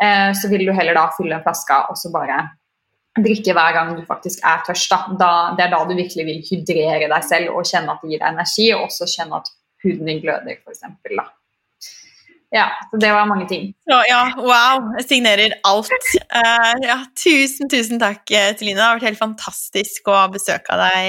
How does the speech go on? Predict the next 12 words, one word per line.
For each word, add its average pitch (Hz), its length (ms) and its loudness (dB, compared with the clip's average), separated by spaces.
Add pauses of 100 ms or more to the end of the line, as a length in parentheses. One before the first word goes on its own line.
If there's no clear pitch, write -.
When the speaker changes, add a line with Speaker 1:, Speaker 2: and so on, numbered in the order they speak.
Speaker 2:
eh, 185 380 -2
her 190 180 -2
på 196 80 -14
Klarferdig 190 800 -4
Glød, 330 580 4
og 220 800 2
jeg - 560 -8
har 302 140 0
kost 262 180 -2
meg 277 160 2
så 220 300 0 (260)
mye, 226 380 2